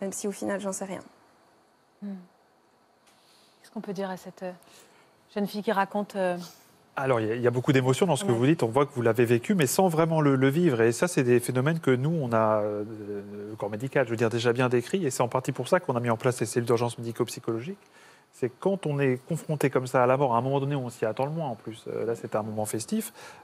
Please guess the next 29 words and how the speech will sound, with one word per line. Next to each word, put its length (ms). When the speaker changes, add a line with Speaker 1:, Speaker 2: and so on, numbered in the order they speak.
Speaker 3:
euh, 260
on, 160
on 120
est 60
ce 80
qu'on 140
appelle 200
dissocié, 460
donc 160
on 80
n'est 80
plus 140
tout 160
à 40
fait 140
soi-même, 380
on 40
ne 40
sait 100
plus 160
tout 140
à 60
fait 120
qui 140
on 180
est, 260
où 160
on 120
est. 100